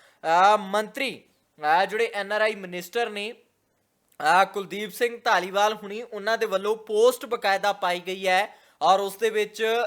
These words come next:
ਇਹ ਐਫ ਆਈ ਆਰ ਜਿਹੜੀ ਸਾਂਝੀ ਕੀਤੀ ਗਈ ਹੈ ਕਿ ਪੰਜਾਬੀ ਐਨ ਆਰ ਆਈ ਜੋੜੇ ਦੇ ਨਾਲ ਜੋ ਹਿਮਾਚਲ ਦੇ ਵਿੱਚ ਹੋਇਆ ਹੈ, ਡਲਹੌਜ਼ੀ ਦੇ ਵਿੱਚ ਉਹਨਾਂ ਦੀ ਕੁੱਟਮਾਰ ਕੀਤੀ ਹੈ, ਉਸ ਬਾਬਤ ਜ਼ੀਰੋ ਨੰਬਰ ਐਫ ਆਈ ਆਰ ਪੰਜਾਬ ਦੇ ਵਿੱਚ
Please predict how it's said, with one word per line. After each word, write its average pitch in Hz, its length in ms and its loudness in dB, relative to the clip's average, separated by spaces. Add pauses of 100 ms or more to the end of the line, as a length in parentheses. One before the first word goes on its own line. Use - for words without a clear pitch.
ਇਹ 196 440 -4
ਐਫ 180 240 0
ਆਈ 202 200 0
ਆਰ 196 260 4
ਜਿਹੜੀ 202 260 -10
ਸਾਂਝੀ 190 380 -4
ਕੀਤੀ 190 400 -14
ਗਈ 196 200 -4
ਹੈ 196 160 2
ਕਿ 220 200 -6
ਪੰਜਾਬੀ 190 800 -4 (300)
ਐਨ 180 200 0
ਆਰ 208 100 6
ਆਈ 220 140 6
ਜੋੜੇ 196 380 4
ਦੇ 247 120 2
ਨਾਲ 214 280 4
ਜੋ 214 360 2
ਹਿਮਾਚਲ 196 520 0
ਦੇ 202 100 -4
ਵਿੱਚ 185 220 -8
ਹੋਇਆ 202 300 4
ਹੈ, 156 220 4 (220)
ਡਲਹੌਜ਼ੀ 214 540 6
ਦੇ 240 120 2
ਵਿੱਚ 208 280 -2
ਉਹਨਾਂ 214 360 -4
ਦੀ 208 80 -10
ਕੁੱਟਮਾਰ 185 560 2
ਕੀਤੀ 202 440 -4
ਹੈ, 240 120 10
ਉਸ 202 260 0
ਬਾਬਤ 175 460 2
ਜ਼ੀਰੋ 202 400 2
ਨੰਬਰ 220 380 0
ਐਫ 185 240 -2
ਆਈ 180 160 -2
ਆਰ 185 360 6 (340)
ਪੰਜਾਬ 220 680 6
ਦੇ 233 80 4
ਵਿੱਚ 208 520 0